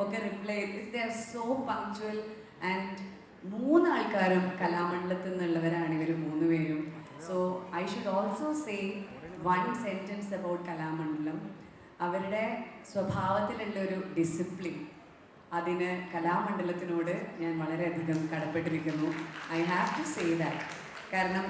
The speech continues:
അവിടെ ഒരു ചിട്ടയുണ്ട്, കാലത്ത് ഇത്ര മണിക്ക് എഴുന്നേറ്റ് ഇത്ര മണിക്കൂർ അവർ പ്രാക്ടീസ് ചെയ്തെന്നുള്ളൊരു ചിട്ട ഉള്ളത് കൊണ്ടാണ് ഈ മൂന്ന്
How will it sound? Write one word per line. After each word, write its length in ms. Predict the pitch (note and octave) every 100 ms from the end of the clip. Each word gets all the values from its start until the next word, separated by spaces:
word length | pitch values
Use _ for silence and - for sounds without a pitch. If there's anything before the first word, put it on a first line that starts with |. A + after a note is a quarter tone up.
| F#3+
അവിടെ 180 | F#3 G#3+
ഒരു 80 | G#3+ -
ചിട്ടയുണ്ട്, 540 | - A#3 A#3+ G3 F#3 - - - - -
കാലത്ത് 320 | F3+ F3 F3+ F#3
ഇത്ര 160 | - F#3+
മണിക്ക് 240 | F3+ F#3 F#3
എഴുന്നേറ്റ് 340 | F3 F3+ F3+ F3 F3+
ഇത്ര 160 | F#3 F#3
മണിക്കൂർ 380 | F3+ F3 F3+ G3+ F#3+
അവർ 120 | F#3 F#3 F3+
പ്രാക്ടീസ് 380 | E3+ G3+ G3 G3+
ചെയ്തെന്നുള്ളൊരു 520 | F#3 F#3 F3+ F3 F3 F3
ചിട്ട 200 | E3+ - G#3+
ഉള്ളത് 180 | F3+ E3+ E3+
കൊണ്ടാണ് 440 | F3 F3 D#3+ D#3 D#3+ - - - -
ഈ 40 | F#3+ F3+
മൂന്ന് 340 | F#3 G#3 B3+